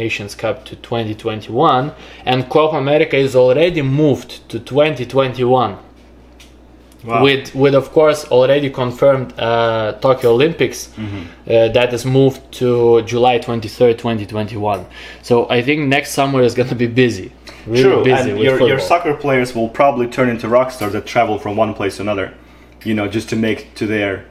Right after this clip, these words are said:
Speaker 2: to their next game, basically, right? And if you think about it, maybe it's gonna be some sort of binge watch or, like, marathon football <laughs> every single day. There's gonna be, like,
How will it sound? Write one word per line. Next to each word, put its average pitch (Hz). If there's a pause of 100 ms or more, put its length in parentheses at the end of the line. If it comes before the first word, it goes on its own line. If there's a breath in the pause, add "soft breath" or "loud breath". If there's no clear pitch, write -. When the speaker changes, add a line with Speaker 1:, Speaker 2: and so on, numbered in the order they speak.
(140)
Speaker 2:
to -
their 123
next 113
game, 104
basically, 92
right? 95 (420 loud breath)
And 117
if 120
you 123
think 180
about 120
it, 110
maybe 135
it's 123
gonna 117
be 113
some 113
sort 110
of 101 (440 loud breath)
binge 135
watch 104
or, 104
like, 104
marathon 113
football 101 (220 loud breath)
<laughs> - (100)
every 127
single 117
day. 117
There's 110
gonna 107
be, 104
like, 98